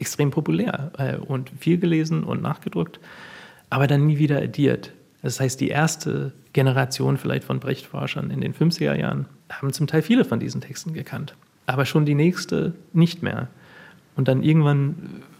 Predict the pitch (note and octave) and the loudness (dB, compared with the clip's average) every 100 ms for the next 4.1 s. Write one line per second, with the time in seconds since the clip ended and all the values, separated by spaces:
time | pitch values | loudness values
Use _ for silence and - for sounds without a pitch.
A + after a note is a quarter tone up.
0 | _ - C3+ - E3 D#3 D3 - F3 D3+ | _ -2 -2 4 4 6 2 0 -2 -2
1 | - - - D3 D#3+ - C3+ - B2+ B2 | -4 -6 0 4 4 4 0 2 2 2
2 | - A#2+ - - - D3+ - C3 - - | -2 -4 -4 -4 -4 -6 -8 -12 -8 -4
3 | - B2 D3 - - - - - D3+ - | -4 -4 -8 -8 -10 -8 -10 -10 -10 -8
4 | - | -8